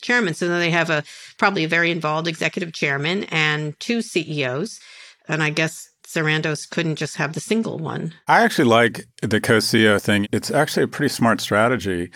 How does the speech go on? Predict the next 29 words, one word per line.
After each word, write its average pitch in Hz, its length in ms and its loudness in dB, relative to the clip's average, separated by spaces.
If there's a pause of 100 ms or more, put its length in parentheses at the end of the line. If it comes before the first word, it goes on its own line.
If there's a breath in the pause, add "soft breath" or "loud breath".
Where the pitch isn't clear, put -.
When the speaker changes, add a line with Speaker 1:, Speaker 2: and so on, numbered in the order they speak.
Speaker 1:
Mm-hmm. 185 240 -4
Speaker 2:
because 113 260 0
it 117 60 2
doesn't 117 220 2
give 113 140 2
any 104 300 2
one 104 240 0
employee 98 480 0
too 104 240 0
much 95 340 -2
leverage 92 320 0
over 87 160 0
the 85 80 -4
Speaker 1:
Yeah. 85 60 -2
Speaker 2:
enterprise. - 580 -2 (220)
Speaker 1:
I - 80 -6
guess, - 340 -8
yeah. 202 100 -8
Speaker 2:
And 110 240 4
when 110 100 4
they 104 80 2
get 104 160 2
along, 104 600 2
it 110 120 -4
seems 113 300 2
like 95 400 0
Reed 104 300 0
and 98 100 0
Ted, 98 300 -2